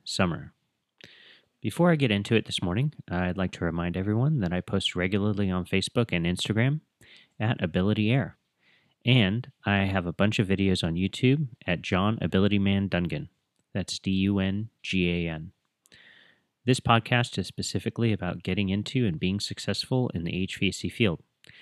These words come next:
This is from my perspective as a tech, installer, and contractor slash employer. I have been an H V A C contractor for the last fifteen years and have been in the industry for about twenty years.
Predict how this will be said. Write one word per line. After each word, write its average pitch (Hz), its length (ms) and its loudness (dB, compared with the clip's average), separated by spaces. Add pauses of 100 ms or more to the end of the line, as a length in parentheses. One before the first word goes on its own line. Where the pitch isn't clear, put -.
(560)
This 117 160 -2
is 104 100 -2
from - 220 -2
my 92 240 2
perspective 120 760 -4 (280)
as 87 280 -4
a 82 160 -6
tech, - 480 -6 (100)
installer, 104 720 0
and 87 240 -4
contractor 95 640 -4
slash 90 400 -6
employer. 82 560 -4 (880)
I 98 140 -2
have 90 320 -4
been 92 160 0
an 87 180 -4
H 101 260 -4
V 95 120 0
A 90 60 -2
C - 160 -6
contractor 110 600 -4
for - 180 -12
the 90 60 -6
last 87 320 -4
fifteen - 480 -6
years 170 420 -8 (600)
and 104 260 2
have 110 300 0 (100)
been 120 160 4
in 120 140 4
the 104 60 0
industry 104 640 0
for - 180 -2
about 90 300 -2
twenty 95 260 -2
years. 80 460 -8